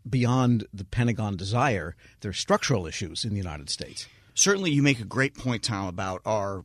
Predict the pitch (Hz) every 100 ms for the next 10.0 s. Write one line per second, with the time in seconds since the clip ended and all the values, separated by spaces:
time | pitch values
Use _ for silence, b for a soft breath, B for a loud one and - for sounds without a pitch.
0 | - 120 131 139 110 110 - 90 - 117
1 | 127 143 131 104 101 - - - - 104
2 | 107 110 107 101 92 - 107 95 101 113
3 | 117 B B B 131 - 123 120 139 156
4 | 123 117 113 101 110 107 127 147 - 113
5 | 117 135 - 127 120 - 127 131 131 127
6 | 123 143 151 - B B 117 120 120 110
7 | 101 82 104 101 98 - 90 92 101 98
8 | 78 - 151 156 98 123 110 90 80 113
9 | - 127 - 107 95 87 95 107 90 87